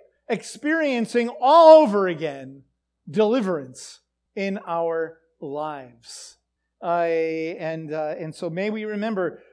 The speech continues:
first where we come from when it com-, when we go all the way back to the Garden of Eden. May we remember where we come from when, uh, uh, when we talk about being delivered out of Egypt.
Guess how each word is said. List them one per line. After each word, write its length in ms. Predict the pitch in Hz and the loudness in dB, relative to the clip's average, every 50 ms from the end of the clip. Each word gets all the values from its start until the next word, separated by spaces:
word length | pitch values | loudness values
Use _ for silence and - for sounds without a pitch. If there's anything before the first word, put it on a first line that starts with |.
| _ _ | _ _
first 240 | - 254 262 240 - | -2 -2 -2 0 2
where 160 | 254 233 220 | 2 2 2
we 100 | 185 214 | 2 -2
come 340 | 156 - - 226 247 247 247 | -6 -6 -4 -2 -2 -2 -4
from 280 | - - 254 240 233 | -4 -4 -4 -2 -2
when 120 | 220 214 202 | -4 -4 -6
it 160 | 190 160 - | -8 -10 -12
com-, 200 | - 214 254 254 | -14 -12 -8 -6
when 140 | 202 196 196 | -6 -6 -6
we 100 | 190 170 | -6 -4
go 180 | 170 208 202 | -2 0 0
all 140 | 208 214 220 | 2 0 0
the 80 | 196 214 | 0 -2
way 140 | 208 208 202 | -2 -2 -2
back 260 | 175 208 208 214 214 | -2 -2 -2 -2 -6
to 80 | 202 | -8
the 80 | 185 180 | -10 -8
Garden 380 | 160 190 202 214 208 202 196 185 | -4 -2 -2 -2 -4 -6 -8 -12
of 100 | 175 175 | -10 -12
Eden. 400 | 202 226 220 214 165 135 120 - _ _ _ _ _ _ _ _ | -12 -12 -12 -14 -14 -16 -18 -20 _ _ _ _ _ _ _ _
May 160 | - 190 202 | -6 -6 -4
we 140 | 196 196 202 | -4 -2 -4
remember 360 | 196 190 190 208 233 233 247 233 | -4 -4 -4 -4 -2 0 0 0
where 140 | 220 214 | 0 0
we 120 | 196 190 185 | -2 -4 -6
come 340 | 185 - 208 240 240 233 208 | -6 -8 -8 -6 -6 -6 -8
from 380 | - 202 190 180 165 156 139 - _ _ _ _ | -6 -6 -6 -6 -6 -10 -14 -18 _ _ _ _
when, 500 | - 175 180 185 180 180 180 180 180 180 | -10 -6 -4 -4 -4 -4 -6 -6 -4 -2
uh, 40 | 180 180 175 175 175 175 175 170 170 170 170 202 226 | 0 0 2 2 0 0 -2 -2 -2 -2 -4 -4 -4
uh, 520 | 190 175 170 165 160 160 160 160 160 156 170 | -2 0 0 0 0 0 0 -2 -2 -2 -4
when 440 | - 180 175 170 170 165 165 165 170 202 | -8 -8 -10 -10 -10 -10 -14 -18 -20 -16
we 220 | 175 170 175 165 | -14 -14 -14 -12
talk 240 | 170 - 214 202 175 | -6 -4 -4 -4 -2
about 220 | 190 196 180 156 | -2 -2 -2 -2
being 180 | 170 180 185 180 | -4 -6 -6 -6
delivered 360 | 170 175 170 202 196 196 185 | -6 -4 -4 -4 -4 -2 -2
out 140 | 185 180 170 | 0 0 -2
of 80 | 170 | -2
Egypt. 420 | 170 196 202 170 143 143 107 - | -4 -8 -8 -10 -12 -16 -18 -20